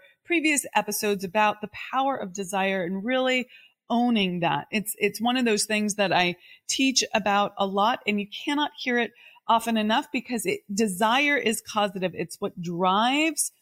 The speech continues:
your ability to step into more for yourself. It's, it's causative.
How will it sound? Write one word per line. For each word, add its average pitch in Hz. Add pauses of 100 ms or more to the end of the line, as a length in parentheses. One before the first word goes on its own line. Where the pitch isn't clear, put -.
(220)
your 220
ability 226 (440)
to 220
step 214
into 214
more 165 (680)
for 190
yourself. 156
It's, 185
it's 190 (140)
causative. 220